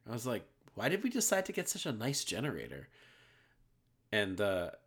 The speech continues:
my boss just said that his son, and he just says his son by name, he's like,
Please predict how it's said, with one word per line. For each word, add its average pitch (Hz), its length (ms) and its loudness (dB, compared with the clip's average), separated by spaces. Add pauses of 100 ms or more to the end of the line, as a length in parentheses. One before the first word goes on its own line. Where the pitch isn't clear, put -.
(260)
my 107 160 0
boss 92 460 0
just - 260 -2
said 92 320 -4
that 92 260 -8 (460)
his 127 240 8
son, 104 480 6 (600)
and 113 120 4
he 110 80 2
just 104 180 4
says 107 420 6
his 113 140 -4
son 104 260 4
by 98 140 0
name, 92 380 -2
he's 104 240 -2
like, 95 320 -2